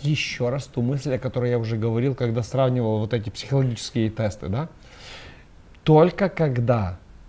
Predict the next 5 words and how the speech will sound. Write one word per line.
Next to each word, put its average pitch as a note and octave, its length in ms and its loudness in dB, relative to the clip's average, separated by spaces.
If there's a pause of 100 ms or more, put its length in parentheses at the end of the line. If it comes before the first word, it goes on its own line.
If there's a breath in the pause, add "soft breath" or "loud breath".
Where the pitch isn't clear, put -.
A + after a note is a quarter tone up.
муж B2+ 540 2
и C3+ 100 0
жена A#2+ 480 -2 (540)
объединяются B2+ 1000 0
вместе, G#2+ 640 -2